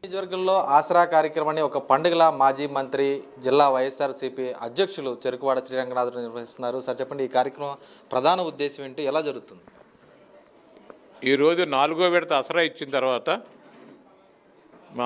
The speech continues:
Speaker 2: ఆచంట నియోజకవర్గంలో మనసారా ఆసరా అనే కార్యక్రమాన్ని పది రోజుల పాటు పండగగా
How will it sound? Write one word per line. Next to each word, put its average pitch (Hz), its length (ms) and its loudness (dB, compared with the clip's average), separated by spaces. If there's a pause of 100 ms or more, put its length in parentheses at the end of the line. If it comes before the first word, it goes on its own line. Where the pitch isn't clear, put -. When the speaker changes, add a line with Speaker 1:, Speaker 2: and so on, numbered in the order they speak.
Speaker 2:
ఆచంట 147 360 -2
నియోజకవర్గంలో 131 720 -2 (1080)
మనసారా 160 560 4
ఆసరా 156 320 -2
అనే 151 180 -6
కార్యక్రమాన్ని 135 760 -4 (960)
పది 123 220 0
రోజుల 160 320 0
పాటు 147 260 0
పండగగా 135 480 -2